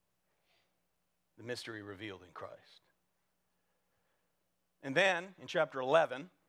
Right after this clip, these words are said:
verse seven, "What Israel is seeking, it is not obtained,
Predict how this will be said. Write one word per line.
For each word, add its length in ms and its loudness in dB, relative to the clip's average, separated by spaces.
verse 220 -2
seven, 480 4
"What 280 4
Israel 580 -2
is 100 -2
seeking, 520 -4
it 100 2
is 160 -4
not 200 4
obtained, 640 -2